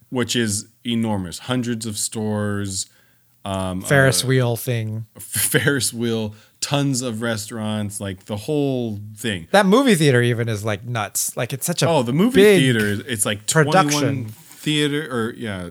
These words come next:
Speaker 1: screens
Speaker 2: Mm-hmm.
Speaker 1: with, uh, like, that old-timey neon
Speaker 2: Yeah, yeah, yeah.
Speaker 1: key, uh, movie queue. Um, but when that first opened, I was a kid,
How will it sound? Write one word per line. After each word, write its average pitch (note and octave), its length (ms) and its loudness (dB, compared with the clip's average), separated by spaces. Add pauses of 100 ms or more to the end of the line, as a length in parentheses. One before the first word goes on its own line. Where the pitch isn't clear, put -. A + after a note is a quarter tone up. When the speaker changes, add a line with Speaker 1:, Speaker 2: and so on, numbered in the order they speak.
(120)
Speaker 1:
screens C#3+ 640 0
Speaker 2:
Mm-hmm. A2 80 -4
Speaker 1:
with, G#2 420 -2 (840)
uh, F#2+ 440 -2
like, F#2+ 220 -8
that G#2+ 220 -4
old-timey A2+ 800 -4
neon G#2+ 800 -2
Speaker 2:
Yeah, A#2 280 4 (240)
yeah, C3+ 380 -8
yeah. - 80 -12
Speaker 1:
key, - 260 -12
uh, G2 400 -6 (520)
movie A#2 400 -2
queue. A2+ 480 -4 (580)
Um, A2 420 -4 (360)
but B2+ 320 0 (560)
when C#3+ 200 -2
that E3+ 160 -2
first F#3+ 320 -4
opened, C3+ 320 -4
I A2+ 120 -2
was B2 420 0
a A#2 100 -12
kid, B2+ 640 -4